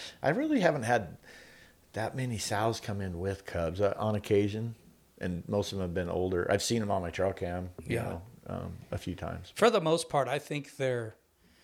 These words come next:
Speaker 2: more, people get really worried about bears.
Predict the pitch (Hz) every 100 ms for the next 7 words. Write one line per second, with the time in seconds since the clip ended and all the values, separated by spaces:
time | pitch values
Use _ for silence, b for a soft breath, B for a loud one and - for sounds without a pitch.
0 | b b b b b _ _ 131 139 151
1 | 127 - 196 170 156 135 135 139 135 123
2 | 127 127 123 123 120 123 123 131